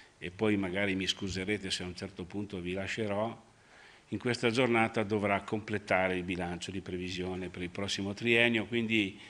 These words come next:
visto che ci sono tanti sindaci e tanti amministratori presenti, sapete quanto è importante questo momento.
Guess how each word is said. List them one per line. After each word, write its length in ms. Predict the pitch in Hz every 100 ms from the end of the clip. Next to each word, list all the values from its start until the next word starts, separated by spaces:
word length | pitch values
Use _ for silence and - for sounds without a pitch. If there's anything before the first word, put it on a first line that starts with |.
| - - -
visto 200 | 98 104
che 120 | 101
ci 120 | 101
sono 300 | 101 117 113
tanti 340 | 104 113 107 110
sindaci 480 | - 117 107 95 101
e 40 |
tanti 280 | 117 - -
amministratori 720 | 110 110 107 110 104 123 113
presenti, 760 | - 127 110 104 101 - 110 - - - -
sapete 560 | - 135 123 143 139 127
quanto 420 | 127 123 123 120
è 60 | 113
importante 720 | 113 117 113 113 107 107 104
questo 320 | - 95 -
momento. 720 | 104 101 82 76 73 - 82